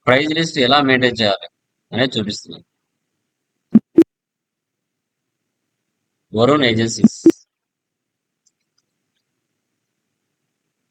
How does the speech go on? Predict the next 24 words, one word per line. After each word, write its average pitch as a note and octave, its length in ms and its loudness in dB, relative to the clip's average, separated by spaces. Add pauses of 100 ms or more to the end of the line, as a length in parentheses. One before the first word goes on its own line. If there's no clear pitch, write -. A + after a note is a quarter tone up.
(800)
ఆంధ్రప్రదేశ్, A#2 540 -2 (380)
కంట్రోల్ G#2+ 360 -2
ఏ. G2+ 120 -2 (760)
మెయింటైన్ C3 480 0
అకౌంట్స్ B2+ 300 -4
ఫస్ట్ A2+ 220 -6
ఆప్షన్ A#2+ 240 0
పెట్టండి, A#2+ 320 -2 (540)
బిల్ A#2 240 0
వైజ్ C3 220 4
నో B2 120 0
పెట్టండి, A#2+ 380 -2 (680)
మెయింటైన్ C3+ 460 2
ఇన్వెంటరీ B2+ 400 0
ఈ A#2 80 0
రెండు A#2 180 0
ఆప్షన్ A#2+ 280 0
వేసి A#2 160 -8
పెట్టండి, B2 340 -2 (380)
జీఎస్టీ C3+ 320 0
కూడా C3+ 140 0
వేసి G#2 140 -8
పెట్టండి. E2+ 280 -12 (600)
So - 100 -2